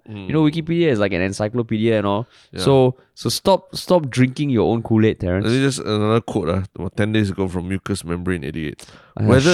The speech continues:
Speaker 1: it's
Speaker 2: shut
Speaker 1: about
Speaker 2: up lah.
Speaker 1: explaining Malaysia politics." Oh, the "shut up" that Har-, from Harish was directed at me. I wasn't directed at the,
Speaker 2: Yeah,
Speaker 1: at the
Speaker 2: yeah.
Speaker 1: user. Just,
Speaker 2: Oh,
Speaker 1: just point
Speaker 2: yeah.
Speaker 1: out.
Speaker 2: Wasn't, <laughs> wasn't Mucus
Speaker 1: "Whether
Speaker 2: Membrane.
Speaker 1: it's about explaining Malaysia politics or the intricacies of an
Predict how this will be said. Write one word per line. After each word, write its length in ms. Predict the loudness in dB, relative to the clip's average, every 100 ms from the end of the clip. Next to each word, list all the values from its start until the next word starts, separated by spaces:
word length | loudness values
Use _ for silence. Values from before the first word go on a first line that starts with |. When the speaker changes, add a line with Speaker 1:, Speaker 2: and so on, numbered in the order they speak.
| 4
Speaker 1:
it's 60 |
Speaker 2:
shut 140 | 6 6
Speaker 1:
about 240 | 6 4
Speaker 2:
up 80 | 4
lah. 120 | 4
Speaker 1:
explaining 300 | 4 2 0
Malaysia 340 | 0 0 2 0
politics." 680 | 0 -2 -2 -4 -8 -10 -12 -18 -20 -20 -20 -20 _ _ 0
Oh, 280 | 4 4 4
the 100 | 2
"shut 200 | 4 4
up" 140 | 4
that 80 | 2
Har-, 160 | 2 2
from 200 | 0 -2
Harish 340 | 2 2 2
was 220 | 0 -4 -2
directed 340 | -2 -2 -4
at 80 | -4
me. 180 | -6 -4
I 100 | -2
wasn't 280 | -2 -2 0
directed 360 | -2 -2 -6
at 80 | -6
the, 60 | -4
Speaker 2:
Yeah, 40 | 2
Speaker 1:
at 0 |
the 80 | 4
Speaker 2:
yeah. 360 | 4 4 4
Speaker 1:
user. 180 | 0 -2
Just, 240 | -4 -2
Speaker 2:
Oh, 40 | 2
Speaker 1:
just 80 | 4
point 60 | 4
Speaker 2:
yeah. 120 | 2 0
Speaker 1:
out. 80 |
Speaker 2:
Wasn't, 260 | 0 2 4 2
<laughs> 100 | 2
wasn't 160 | 0 2
Mucus 480 | 2 2 2 -4 4
Speaker 1:
"Whether 140 | 6 6 6
Speaker 2:
Membrane. 40 | 6
Speaker 1:
it's 100 | 4
about 280 | 2 2 2
explaining 420 | 0 2 2 2
Malaysia 400 | 2 2 2 0
politics 540 | 2 0 0 -2 -8 -14 -18 -20 -20 _ -4
or 100 | -2
the 80 | 0
intricacies 600 | -2 -2 2 2 2 0
of 120 | 0
an 100 | -2